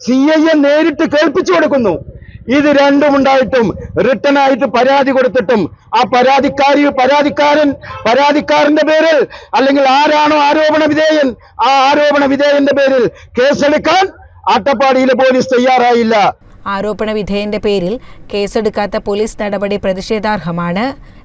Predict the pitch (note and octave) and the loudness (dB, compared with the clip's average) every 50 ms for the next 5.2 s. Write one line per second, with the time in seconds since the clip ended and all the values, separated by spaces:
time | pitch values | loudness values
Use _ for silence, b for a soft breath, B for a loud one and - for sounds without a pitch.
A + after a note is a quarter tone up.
0 | b F3 E3+ G3 F#3+ F#3+ G#3 G3 - G#3+ F#3 F#3 G3 G#3+ F#3+ - A3+ G3+ G#3+ G#3+ | b -6 -4 -4 -4 -4 -4 -4 -6 -4 -4 -4 -4 -4 -4 -4 -4 -2 -2 -2
1 | G#3 G3+ - A3 G3+ - - G#3 F3+ - G3 G#3 G#3+ G#3 G3+ F#3+ F#3 G3+ F#3+ G#3 | -2 -2 -4 -6 -6 -2 -4 -4 -2 0 -2 -2 -2 -2 -4 -4 -4 -4 -4 -4
2 | G#3+ G#3 G3+ G3 F#3 - - G#3+ G#3 G#3 G#3+ G3+ G3 G3 G3 F#3+ F3+ - G#3+ G#3 | -2 -2 -2 -4 -4 -4 -4 -4 -4 -4 -6 -6 -4 -2 -4 -4 -4 -2 -4 -2
3 | G#3 G#3 G#3 G#3 G3+ G3+ G3+ F#3+ F3 F3+ G#3 C4 B B B B B B B - | -2 -2 -2 -2 -2 -2 -2 -4 -4 -4 -6 -8 B B B B B B B -8
4 | - A3 G3+ G3+ F#3+ G3 G#3 G3 G#3+ G3 F#3+ F#3 F3 G#3 G3+ G#3 G#3 G3+ G#3+ G#3 | -6 -4 -4 -4 -4 -6 -6 -4 -4 -2 -2 -2 -4 -4 -4 -4 -2 -4 -4 -4
5 | G#3 G3+ G3+ | -2 -2 -2